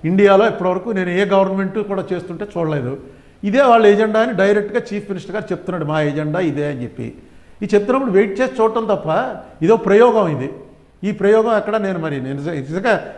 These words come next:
ఈ రెండు కలిసి ఉండేవి. ఈయన డైరెక్ట్గా "నా first and topmost priority poorest of the poor welfare"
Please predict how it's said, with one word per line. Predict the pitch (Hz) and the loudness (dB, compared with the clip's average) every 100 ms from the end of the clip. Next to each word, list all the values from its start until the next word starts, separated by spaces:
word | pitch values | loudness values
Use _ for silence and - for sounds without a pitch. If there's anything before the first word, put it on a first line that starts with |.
| - | -2
ఈ | |
రెండు | 151 185 | 0 0
కలిసి | 240 214 190 233 | 0 0 0 2
ఉండేవి. | 202 156 135 147 | 2 2 -2 -4
ఈయన | 170 247 | -4 -4
డైరెక్ట్గా | 160 170 226 - 220 | 0 0 0 0 -4
"నా | 214 190 190 | -4 -2 -4
first | 190 - | -4 -6
and | 214 | -8
topmost | 208 196 190 196 202 196 190 | -4 -2 -2 -4 -6 -6 -4
priority | 175 175 175 170 110 - - - - - - 202 | -2 -2 -4 -4 -6 -12 -20 -20 -20 -18 -4 2
poorest | 220 214 202 | 2 2 0
of | 165 | -2
the | 185 170 | -4 -2
poor | 180 220 175 | -2 -2 0
welfare" | 175 - 170 156 | 0 0 -2 0